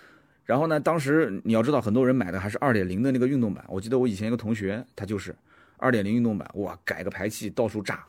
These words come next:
啊。那么到了后来，福克斯的弱点就出来了，首先空间不够大；其次呢就是油耗比较高，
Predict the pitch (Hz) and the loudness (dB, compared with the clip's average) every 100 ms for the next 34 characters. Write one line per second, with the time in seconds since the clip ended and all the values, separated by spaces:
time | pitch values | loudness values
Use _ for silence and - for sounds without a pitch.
0 | _ - _ _ _ 98 95 82 - _ | _ -20 _ _ _ -6 -6 -8 -16 _
1 | _ _ - 165 170 147 - _ _ _ | _ _ -4 0 0 0 -8 _ _ _
2 | _ _ 180 233 - 160 90 73 - _ | _ _ 8 8 8 6 6 -2 -12 _
3 | - - 139 127 139 127 143 101 78 90 | -10 -2 0 0 2 2 4 2 0 -6
4 | - 113 80 - 92 92 117 131 127 131 | -4 -4 -4 -8 -8 -4 -2 -2 0 0
5 | 104 104 110 92 _ _ _ _ _ - | -2 -2 -2 -6 _ _ _ _ _ -8
6 | 117 143 117 104 92 104 131 98 95 - | -4 0 2 2 0 0 0 -2 -4 -4
7 | - | -12